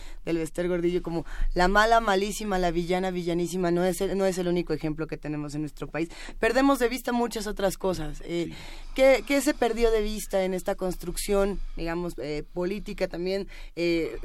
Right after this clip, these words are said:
Speaker 1: en esta narrativa de, "Ay, miren qué malvada, la mera, mera, mala, malosa, ya está en la cárcel, ya salió, ya se fue para acá"? Ya, ¿qué, qué, qué perdimos de vista que a lo mejor era importantísimo tener en cuenta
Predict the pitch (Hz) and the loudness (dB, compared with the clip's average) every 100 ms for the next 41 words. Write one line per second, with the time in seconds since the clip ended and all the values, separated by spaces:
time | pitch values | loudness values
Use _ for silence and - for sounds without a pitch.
0 | 175 160 214 208 233 226 175 170 - 208 | -4 -4 -6 -2 0 4 4 4 2 2
1 | 196 185 165 240 262 262 254 - 247 247 | 6 6 6 4 2 2 0 0 0 2
2 | 240 208 202 190 180 202 214 190 196 202 | 2 2 0 0 0 0 0 0 -2 -2
3 | 202 202 196 196 185 190 185 170 175 170 | -2 -2 -2 -2 -2 -2 -2 -2 -2 -2
4 | 180 175 180 165 165 160 170 165 160 165 | -6 -4 -4 -4 -4 -6 -6 -6 -6 -4
5 | 170 165 151 160 156 151 160 170 - - | -4 -4 -4 -6 -6 -6 -6 -6 -6 -6
6 | - - 339 - - - - 294 320 302 | -6 -6 -10 -6 -6 -6 -2 2 4 4
7 | 277 277 240 208 214 - 233 196 180 180 | 4 4 2 -2 -2 -6 -2 2 2 4
8 | 240 285 285 - 220 202 196 190 185 294 | 4 6 4 2 -4 -2 -2 -2 0 0
9 | - 285 220 202 202 208 202 196 196 233 | 4 2 2 -4 -2 -4 -2 -2 0 -2